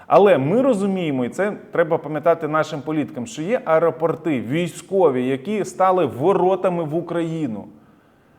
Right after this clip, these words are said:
Я не буду говорити назву цього аеропорта, але і російська розвідка знає, і наші її захищають, і дехто з політиків навіть заявляв, але не хочу повторювати дурниці. Є аеропорти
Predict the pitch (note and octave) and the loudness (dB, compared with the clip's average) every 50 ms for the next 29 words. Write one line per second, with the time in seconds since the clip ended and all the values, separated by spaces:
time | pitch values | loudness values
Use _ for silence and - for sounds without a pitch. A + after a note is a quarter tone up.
0 | _ _ _ _ _ - F#3+ A#3+ A#3+ A3 F3+ F3+ F#3+ D#3+ E3 D#3 E3+ F3+ F3+ F3 | _ _ _ _ _ 4 6 6 6 6 2 0 0 0 0 0 0 0 0 0
1 | F3+ E3 D3 E3+ A3+ - G3 F#3+ F#3+ F#3 - F3 E3 D#3+ D#3 D#3+ D3+ D3 D3 D#3 | -2 -2 0 2 2 2 2 0 -2 -2 0 2 2 2 2 2 0 -2 0 2
2 | D3+ D3 C#3+ D3 D#3 D#3+ D3 C3+ C3 B2+ B2+ B2+ C#3 C3+ C3 G3+ G3+ - - D#3+ | 4 4 4 4 2 0 0 -2 -2 -2 -2 -2 -4 -4 -4 -8 -8 -6 -2 -2
3 | D#3 D#3 D3+ C3 C#3 A#2+ - C#3 C3 A#2+ C3+ C#3 C3+ C3 B2 A#2+ A#2+ A#2+ C3 C3 | 0 0 0 -2 -4 -6 -6 -6 -4 -4 -2 -2 -2 -2 -2 -4 -4 -2 -2 -4
4 | B2+ B2+ C3+ B2+ A#2+ A#2 A2+ G#2 A2+ B2 B2 B2+ A#2+ - - F#3 F3 D#3+ C#3+ A#2+ | -4 -4 -6 -8 -6 -6 -6 -6 -8 -8 -8 -10 -8 -2 2 4 4 4 2 0
5 | - - A#2 A#2+ C3 C3 - A2 G#2 - - C#3 D#3+ G#3 G3 - - D3+ C#3+ C#3+ | -2 -6 -4 -4 -4 -4 -6 -16 -16 -12 -6 -4 -2 -2 -4 -4 -6 -6 -4 -2
6 | C#3 C3 A#2 C3 C3 C3 B2 A2+ B2+ F3 G#3 G3 D#3 - E3+ D3 - C3 - C3 | -2 -4 -2 -2 0 2 2 2 2 2 0 -2 -2 -4 -6 -6 -6 -8 -12 -12
7 | A#2+ - C#3+ C3+ B2 A#2 - A#2 A2 B2 A#2 A#2 A#2+ G#2+ - - G#2+ G#2+ G#2 A#2+ | -8 -6 -4 -4 -4 -4 -6 -8 -6 -6 -6 -6 -6 -8 -8 -10 -12 -10 -8 -4
8 | F3 A3+ - E3+ D#3 D3 C#3+ C3+ - C#3+ C3 C3 - C3+ A2 | -2 0 2 2 2 2 0 -2 -4 -6 -8 -6 -6 -8 -8